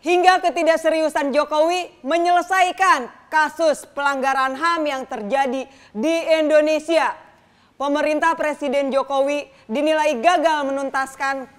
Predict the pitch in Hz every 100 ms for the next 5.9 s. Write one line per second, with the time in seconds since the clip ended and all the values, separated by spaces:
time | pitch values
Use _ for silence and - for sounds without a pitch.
0 | _ 285 277 285 277 269 - 262 254 247
1 | 240 254 254 233 269 254 - - - _
2 | _ - 277 311 339 359 427 440 - -
3 | 269 302 302 320 311 294 294 254 262 269
4 | 269 - 320 320 339 330 320 269 285 269
5 | 277 277 269 269 277 262 269 269